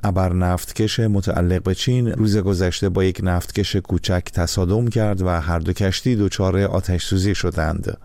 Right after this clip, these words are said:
تصاویر منتشر شده دود غلیظی را در منطقه نشان می‌دهد و کشتی‌ها به کمک رفته‌اند.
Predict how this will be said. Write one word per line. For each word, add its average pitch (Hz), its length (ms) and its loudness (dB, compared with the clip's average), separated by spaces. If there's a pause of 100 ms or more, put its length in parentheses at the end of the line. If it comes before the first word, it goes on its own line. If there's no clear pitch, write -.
(160)
تصاویر 117 540 2
منتشر 104 460 0
شده 101 280 0
دود 104 260 0
غلیظی 107 540 2
را 107 120 2
در 92 200 2
منطقه 90 420 0
نشان 107 320 0
می‌دهد 92 480 2
و 92 80 2
کشتی‌ها 87 580 0
به 85 140 0
کمک 98 420 0
رفته‌اند. 78 760 -2